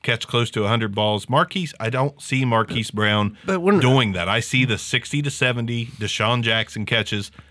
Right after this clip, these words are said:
Speaker 1: seven touchdowns, close to a thousand yards. That's great. I'm not saying don't draft him. I think he's gonna be a fine player at the next level,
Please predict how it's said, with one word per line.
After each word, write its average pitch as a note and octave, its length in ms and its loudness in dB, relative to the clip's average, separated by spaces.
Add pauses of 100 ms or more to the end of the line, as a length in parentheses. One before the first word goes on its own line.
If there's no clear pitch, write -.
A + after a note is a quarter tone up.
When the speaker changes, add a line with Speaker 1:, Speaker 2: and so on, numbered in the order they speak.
(100)
Speaker 1:
seven G#2 360 -2
touchdowns, A#2+ 800 0
close G#2+ 280 -2
to G#2 100 -6
a F#2+ 40 -4
thousand G#2 380 -2
yards. A#2 340 -2
That's E3 300 -2
great. F3 600 0 (420)
I'm D#3 140 2
not F#3+ 180 2
saying D#3 340 2
don't A#2+ 220 2
draft B2+ 320 -2
him. A#2 80 -2
I B2 80 2
think C#3+ 200 -2
he's A2+ 140 -6
gonna B2+ 180 -2
be G#2+ 100 0
a F2+ 60 0
fine A#2 380 0
player A#2+ 240 0
at G#2 100 -4
the G2 60 -6
next G#2 280 -2
level, A#2 360 0